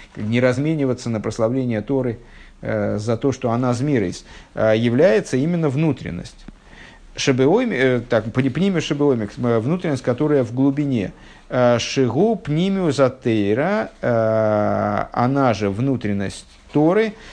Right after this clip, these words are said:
э, гимию хедес лигамри беренсей баругу хулу юиншом,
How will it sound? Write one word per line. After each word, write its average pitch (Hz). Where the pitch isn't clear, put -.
э, 123
гимию 160
хедес 175
лигамри 147
беренсей 135
баругу 123
хулу 127
юиншом, 107